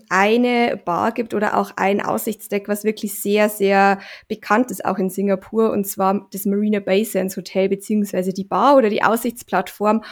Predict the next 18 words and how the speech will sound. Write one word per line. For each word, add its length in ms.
oben 400
auf 280
dem 140
Skydeck. 720
Also 220
ich 240
kann 160
mich 120
noch 120
erinnern, 320
dass 160
wir 80
damals 380
in 180
diese 220
Bar 320
hochgefahren 680
sind, 340